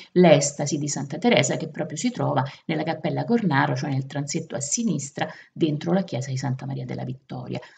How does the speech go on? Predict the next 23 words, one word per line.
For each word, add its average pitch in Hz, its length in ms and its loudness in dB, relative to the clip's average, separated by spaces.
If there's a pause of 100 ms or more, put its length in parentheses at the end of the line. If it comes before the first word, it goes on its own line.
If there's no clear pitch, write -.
(100)
Bernini 202 520 6
lì 185 200 6
racconta 233 720 4
l'estasi 175 520 4
di - 100 -8
questa - 240 -12
te-, - 200 -4
di - 80 -10
questa - 220 -14
santa, 190 520 6 (220)
santa 143 320 0
cinquecentesca, 156 1200 0 (320)
eh, 139 300 -2
de-, 151 160 2
de-, 143 320 -2
spagnola, 147 720 6 (260)
eh, 131 240 -2
Santa 135 260 -4
Teresa 156 360 2
d'Avila 190 280 4
appunto, 151 640 -2
che, 196 460 6
ehm, 139 400 0